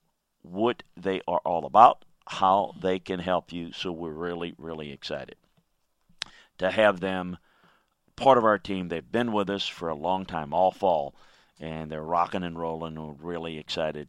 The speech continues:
to, to have them part of the family. Again, one eight six six, nine nine eight, five eight seven nine.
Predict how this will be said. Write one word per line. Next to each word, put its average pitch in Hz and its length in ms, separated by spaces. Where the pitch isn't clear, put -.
to, 71 200
to 73 100
have 78 200
them 76 160
part 71 240
of 65 60
the 65 60
family. 64 460
Again, 85 360
one 95 260
eight 87 260
six 87 260
six, 82 300
nine 80 220
nine 78 260
eight, 73 220
five 76 320
eight 71 180
seven 71 340
nine. 64 260